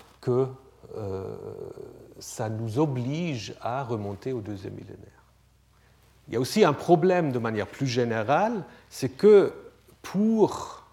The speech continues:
me semble-t-il, les deuxième, premier millénaires, vous avez un certain nombre d'éléments qu'on peut plutôt, euh,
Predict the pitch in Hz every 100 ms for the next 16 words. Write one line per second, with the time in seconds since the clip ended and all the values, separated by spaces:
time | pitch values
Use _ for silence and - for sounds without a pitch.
0 | _ 117 113 127 143 135 123 - 117 107
1 | 113 160 135 120 - 113 104 104 98 104
2 | 147 208 190 - _ - - _ _ -
3 | _ _ _ _ _ _ - _ - -
4 | 131 156 160 - 135 135 156 151 120 120
5 | 117 190 - - - - - 117 175 185
6 | 180 160 196 190 - - - - 123 123
7 | 123 117 -